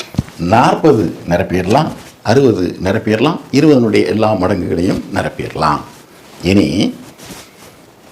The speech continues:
இருபதினுடைய மடங்குகளை நம்ம நிரப்ப முடியும்.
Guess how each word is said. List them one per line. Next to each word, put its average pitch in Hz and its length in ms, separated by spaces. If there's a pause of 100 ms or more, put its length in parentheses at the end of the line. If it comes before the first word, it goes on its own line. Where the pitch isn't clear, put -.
(480)
இருபதினுடைய 185 800
மடங்குகளை 180 580
நம்ம 185 180
நிரப்ப 123 300
முடியும். 90 560